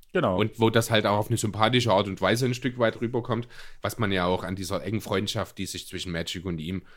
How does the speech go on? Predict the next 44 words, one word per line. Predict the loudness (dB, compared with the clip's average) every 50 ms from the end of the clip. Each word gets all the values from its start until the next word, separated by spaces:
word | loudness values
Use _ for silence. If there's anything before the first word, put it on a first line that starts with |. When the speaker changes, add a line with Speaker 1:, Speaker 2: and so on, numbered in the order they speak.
| -20 -16 -10
Speaker 2:
entwickelt | -8 -8 -6 -4 -6 -4 -4 -6 -8 -8
hat, | -10 -12 -12
sieht. | -12 -14 -14 -16 -18 -20 -20 -20 -20 -20 -20 -20 -20 -20 -20 -14 -6 -2
Speaker 1:
Auf | 0 2
jeden | 4 4 4 4 2
Fall. | 2 2 2 2 2
Jetzt | 2 2 2 2
würde | 0 -2
ich | -2 -2
zu | -4
den | -4 -4 -2
zwei | 2 2 2 2
Zitaten | 2 4 8 8 8 8 8 4
kommen. | 2 2 2 2
Ich | 0 -2
entschuldige | 0 2 2 2 2 0 -2
mich | -2 0 4
jetzt | 4 4 4 4 0
schon | -2 4 6 6 6 6 4
direkt, | 2 0 0 0 0 2
falls | 4 6 6 6 4 0
ich | -4 -4
ins | -4 -6
Stocken | -2 0 2 2 2 2 0
komme | 2 2 4 4
beim | 4 2 2
Vorlesen. | 2 2 2 4 4 4 2 0 -2 -6 -6 -10 -12 -12 -12 -12 -12 -12 -12 -2 4
Aber | 8 8 8 8
ich | 6
habe | 4 2
mir | 2 2
zwei | 2 6 6 6 6
Zitate | 6 2 -6 0 2 4 4 4 2 0 0 0 0 0 -2 -4 -8 -16 _ _ _ _ _ _ _ _ _ _ _ -18
von | -4 2 2 4 4 4 4 2 4 4
Menschen | 2 2 2 0 -2 -2 0
rausgesucht, | 2 4 4 4 4 2 -2 -2 0 -2 -2 -2 -4 -4
die | -2
in | 0 0
der | 2 0 2
goat-Diskussion | 4 4 4 4 4 0 -4 -4 -2 -4 -4 0 2 2 2 2
immer | 0 0 0 2 2
wieder | 2 0 0
aneinander | 0 2 2 2 2 2 0
clashen. | -2 -2 -2 -2 -2 -2 -4 -8 -10